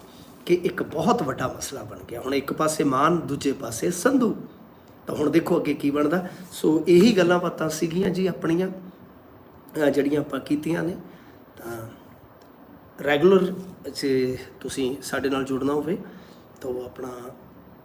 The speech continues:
ਆਈ ਵਰਲਡ ਚੈਨਲ ਹੈ ਜੀ, ਜਿੱਥੇ ਮੈਂ ਕੰਮ ਕਰਦਾ। ਤਾਂ ਉੱਥੇ ਅਸੀਂ ਸਾਢੇ ਤਿੰਨ ਤੋਂ ਸਾਢੇ ਚਾਰ ਸੋਮਵਾਰ ਤੋਂ ਸ਼ਨੀਵਾਰ ਹਾਜ਼ਰ ਹੁੰਦੇ ਹਾਂ ਜੀ।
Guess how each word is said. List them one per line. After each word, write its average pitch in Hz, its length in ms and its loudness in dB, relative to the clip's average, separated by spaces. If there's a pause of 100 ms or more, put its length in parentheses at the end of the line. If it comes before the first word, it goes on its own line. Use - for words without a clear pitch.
(120)
ਆਈ 139 140 4
ਵਰਲਡ 147 220 6
ਚੈਨਲ 147 360 -2
ਹੈ 143 60 -8
ਜੀ, 143 180 -12 (1120)
ਜਿੱਥੇ 131 180 -6
ਮੈਂ 131 140 -2
ਕੰਮ 139 240 -2
ਕਰਦਾ। - 340 -6 (680)
ਤਾਂ - 100 -12 (120)
ਉੱਥੇ 170 360 6
ਅਸੀਂ 160 360 4
ਸਾਢੇ 160 320 0
ਤਿੰਨ 147 240 4
ਤੋਂ 143 160 -2
ਸਾਢੇ 143 340 -4
ਚਾਰ 131 340 -8 (1080)
ਸੋਮਵਾਰ 143 460 2
ਤੋਂ 139 420 -2 (100)
ਸ਼ਨੀਵਾਰ 131 500 -4
ਹਾਜ਼ਰ 113 340 -6
ਹੁੰਦੇ 143 320 -4
ਹਾਂ 147 60 -10
ਜੀ। - 180 -14